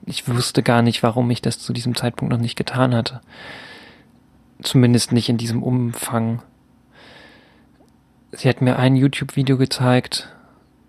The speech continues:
eine relative Mainstream, äh, Dokumentation über Trans,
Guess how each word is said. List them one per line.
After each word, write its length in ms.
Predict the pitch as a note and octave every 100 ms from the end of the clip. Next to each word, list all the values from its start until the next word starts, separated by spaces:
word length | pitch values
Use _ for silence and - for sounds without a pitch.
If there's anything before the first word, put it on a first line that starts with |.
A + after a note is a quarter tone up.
| _ _ _ _ -
eine 460 | A#2+ A#2 A#2 A2
relative 500 | A#2 A#2 - B2 A#2
Mainstream, 1000 | A2+ A2+ B2 - - - C3 B2 B2 B2
äh, 380 | A#2+ B2 A#2+ A#2+ - - - - - - - - -
Dokumentation 720 | - B2+ B2 A#2+ - A#2+ B2
über 180 | B2+ A#2
Trans, 640 | - A#2+ A#2 B2 - -